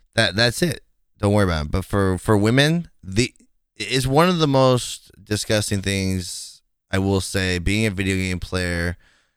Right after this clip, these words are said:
a streamer, and all this stuff. I, I get so tired, so tired of hearing this, man. Like, I, I've seen so many amazing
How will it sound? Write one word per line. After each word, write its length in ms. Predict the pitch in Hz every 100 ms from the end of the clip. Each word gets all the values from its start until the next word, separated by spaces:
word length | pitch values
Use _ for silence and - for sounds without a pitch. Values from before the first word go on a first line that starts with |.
| _ _ _ _ -
a 60 |
streamer, 560 | 90 - 101 98 95 90
and 100 | 87
all 100 | 90
this 120 | 85
stuff. 180 | - 92
I, 300 | - 107 110 -
I 240 | 107 117
get 260 | 113 123 87
so 360 | - 117 131
tired, 1000 | 131 - - 92 92 101 95 90 87 80 - _ _ _ _ _ _ - -
so 320 | - 127 147
tired 420 | - 101 98 107
of 120 | 92
hearing 480 | - 90 87 92 87
this, 260 | 80 80 -
man. 320 | 82 82 85
Like, 300 | 76 78 - _ _ _ _ _ _ _ _ _ _
I, 260 | 120 117 123
I've 100 | 117
seen 480 | - 151 143 135 123
so 320 | - 135 127
many 300 | 127 123 120
amazing 800 | 110 104 107 98 101 98 95